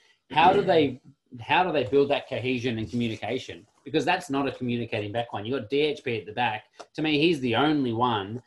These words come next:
that they're gonna have to really rely on because I don't see anyone else playing that role to a level that's good enough.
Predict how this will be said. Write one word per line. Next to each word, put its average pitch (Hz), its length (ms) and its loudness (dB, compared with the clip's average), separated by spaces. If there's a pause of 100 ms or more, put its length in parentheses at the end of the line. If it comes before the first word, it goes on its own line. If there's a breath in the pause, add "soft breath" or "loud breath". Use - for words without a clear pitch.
(200 soft breath)
that 127 140 -4
they're 120 140 2
gonna 113 180 -2
have 120 160 -4
to 117 80 -6
really 113 300 -2
rely 104 380 0
on 104 100 -4
because 113 180 -6
I 135 220 4
don't 135 200 0
see 117 300 -4
anyone 113 320 -4
else 104 180 -6
playing 101 240 -8
that 104 180 -8
role 107 200 -4
to 113 140 -6
a - 20 -4
level 110 320 -2
that's 104 180 -10
good 104 140 -8
enough. 98 240 -12